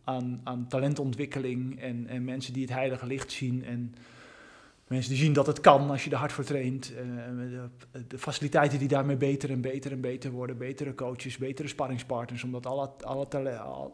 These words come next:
talenten trekken zich op aan topatleten. Topatleten trekken zich op aan elkaar. Ehm, er komt meer funding,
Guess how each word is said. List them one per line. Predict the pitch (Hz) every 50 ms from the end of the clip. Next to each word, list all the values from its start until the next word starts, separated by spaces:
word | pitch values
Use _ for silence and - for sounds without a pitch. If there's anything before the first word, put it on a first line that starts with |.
| -
talenten | - - 135 135 131 123 135 117
trekken | 143 139 - 147
zich | 131 143
op | 139 135 -
aan | 131 127 123
topatleten. | 143 135 - 127 120 127 127 127 123 127
Topatleten | 123 - 131 - 131 131 135 139 135
trekken | 135 139 123 -
zich | - 131 -
op | 135 120
aan | 139 127
elkaar. | 135 131 127 131 120 113 120 127 123 - - - - - - - - -
Ehm, | - 123 120 117 120 120 117 117 120 - - - - _ _ _
er | - 131
komt | - 165 135 120
meer | 151 151 143
funding, | - - 156 143 139 135 131 131 131 139